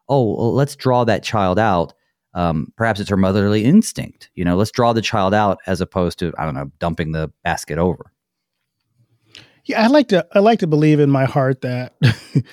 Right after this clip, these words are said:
Speaker 2: she, she understood what, she saw the, the human suffering of those mothers and what was happening with their babies being killed. And, and something inside of her said, "This isn't right." You're right. The motherly instinct does have to kick in. She's,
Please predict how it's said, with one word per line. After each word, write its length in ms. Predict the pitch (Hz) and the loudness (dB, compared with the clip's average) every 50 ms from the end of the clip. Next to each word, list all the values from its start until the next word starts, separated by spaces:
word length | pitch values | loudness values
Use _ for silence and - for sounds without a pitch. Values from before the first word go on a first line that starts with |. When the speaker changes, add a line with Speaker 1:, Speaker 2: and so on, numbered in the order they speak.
| - - _ _ _ _ _ _ _ _ _ _ _ _ _ _ _ _ _ _ | -20 -20 _ _ _ _ _ _ _ _ _ _ _ _ _ _ _ _ _ _
Speaker 2:
she, 440 | - - - - - 208 190 180 156 - | -14 -10 -6 0 2 2 2 2 0 -4
she 200 | - - 214 190 | -6 -4 -2 0
understood 480 | 185 185 190 175 160 - - 180 175 | 2 2 2 2 0 0 2 2 2
what, 260 | 165 156 151 139 139 - | 4 4 2 0 -2 -4
she 140 | - 196 | -2 -2
saw 320 | 170 - - 202 202 214 202 | -2 0 0 0 2 2 2
the, 160 | 165 135 123 - - | 2 0 -2 -4 -4
the 80 | 151 143 | -2 -2
human 420 | - - 180 165 156 147 131 120 | 0 2 2 2 4 4 2 0
suffering 580 | - - - 143 139 - - 135 120 117 113 123 - - | -2 -2 -2 -2 -2 -2 -4 -8 -6 -6 -8 -10 -8 -6
of 240 | 139 131 127 123 123 | -4 -4 -2 -4 -4
those 260 | 131 127 127 117 104 | -4 -4 -4 -4 -2
mothers 640 | 117 120 123 120 110 104 98 98 101 120 - - - _ _ _ _ _ _ _ _ _ _ | -2 -2 -2 -2 -4 -8 -10 -10 -12 -14 -16 -18 -20 _ _ _ _ _ _ _ _ _ _
and 100 | 143 135 | 0 2
what 100 | 147 139 | 2 2
was 140 | 131 123 - | 0 0 0
happening 600 | 143 143 143 139 - 139 127 123 120 120 123 131 | 0 0 0 0 0 -2 0 0 -2 -2 -2 -2
with 140 | 127 123 | -2 -2
their 160 | - 135 123 117 | 0 -2 -2 0
babies 420 | 117 120 123 120 117 113 107 107 | 0 0 0 0 -2 -4 -6 -6
being 300 | - 123 117 110 110 107 | -8 -8 -6 -6 -6 -8
killed. 400 | - - 131 117 113 107 107 104 - _ _ _ _ _ _ _ _ _ _ _ _ _ | -8 -8 -8 -6 -6 -8 -10 -12 -14 _ _ _ _ _ _ _ _ _ _ _ _ _
And, 140 | 185 190 - - | -4 -4 0 0
and 140 | 196 180 | 0 0
something 400 | - - 240 285 254 - 226 190 | 2 2 2 2 2 2 2 2
inside 440 | 170 143 135 - - 156 139 139 135 | 4 2 2 2 0 0 2 2 0
of 140 | 127 123 - | 0 -2 -4
her 580 | - 131 120 117 120 120 117 113 113 117 - - _ _ | -4 -4 -4 -2 -4 -4 -4 -6 -8 -10 -12 -18 _ _
said, 420 | - - - 165 147 131 127 139 | -10 -4 -2 -2 -2 -2 -6 -6
"This 260 | - 170 170 147 - - | -2 0 0 0 -2 -2
isn't 340 | - 180 175 151 135 107 104 | 0 2 2 2 0 -4 -6
right." 180 | 104 104 101 101 | -8 -10 -10 -8
You're 180 | 117 135 143 185 - | -8 -8 -10 -6 -2
right. 200 | 170 160 165 147 | 0 0 0 2
The 100 | - 165 | 2 2
motherly 320 | 156 156 165 170 160 156 151 | 4 4 4 4 4 4 2
instinct 340 | 156 - - 156 139 127 120 | 2 2 2 0 0 2 2
does 200 | 147 147 147 - | 2 2 2 0
have 180 | - 117 113 - | -4 -8 -8 -8
to 100 | 120 113 | -10 -8
kick 260 | - - 117 - - | -6 -6 -6 -6 -6
in. 140 | 113 110 117 | -6 -6 -6
She's, 300 | - - 190 165 - | -4 -4 -4 -4 -4